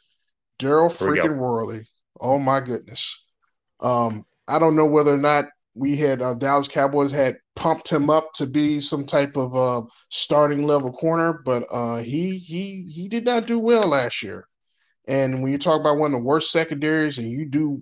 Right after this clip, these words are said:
Speaker 1: don't do well in one of the worst secondaries, uh, it kinda sticks out a lot. Um, now, obviously, he's not gonna be the starting cornerback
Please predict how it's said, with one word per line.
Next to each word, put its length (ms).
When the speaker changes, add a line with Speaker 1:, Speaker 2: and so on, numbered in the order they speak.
Speaker 1:
don't 240
do 100
well 300
in 80
one 160
of 60
the 40
worst 220
secondaries, 640
uh, 220
it 80
kinda 260
sticks 400
out 180
a 40
lot. 280
Um, 460
now, 360
obviously, 480
he's 200
not 160
gonna 160
be 120
the 80
starting 380
cornerback 460